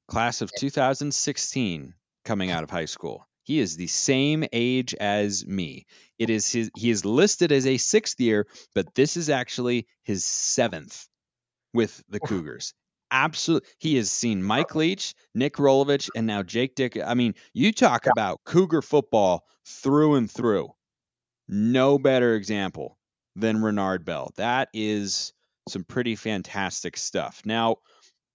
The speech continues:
Speaker 1: the line at this game, as we mentioned earlier, is sitting around Utah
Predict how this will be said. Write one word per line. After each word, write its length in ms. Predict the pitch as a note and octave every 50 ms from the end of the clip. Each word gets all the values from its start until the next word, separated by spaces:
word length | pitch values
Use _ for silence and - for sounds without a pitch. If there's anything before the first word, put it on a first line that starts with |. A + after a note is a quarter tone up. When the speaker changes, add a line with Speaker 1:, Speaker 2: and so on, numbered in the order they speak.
| _ _ _ _ _ _ _ _
Speaker 1:
the 120 | - A2+
line 340 | A#2 A#2+ B2+ C3 C#3 E3 F3+
at 80 | F3 E3+
this 200 | - D#3 - -
game, 220 | - C#3 C3 B2+
as 140 | B2+ A#2+ A2+
we 80 | B2+ B2
mentioned 340 | A#2+ A#2 A#2 A2+ - A2+
earlier, 320 | A2 G#2 G2+ G#2 G#2 G2+ G2
is 180 | F#2 - F#2+
sitting 360 | - - - B2 A#2 A#2 A2+ A2
around 340 | G#2+ G#2 G2+ G2 F#2+ F#2+
Utah 540 | G2 A2 A#2 - - A#2+ A2 G#2+ G#2 G2+ G2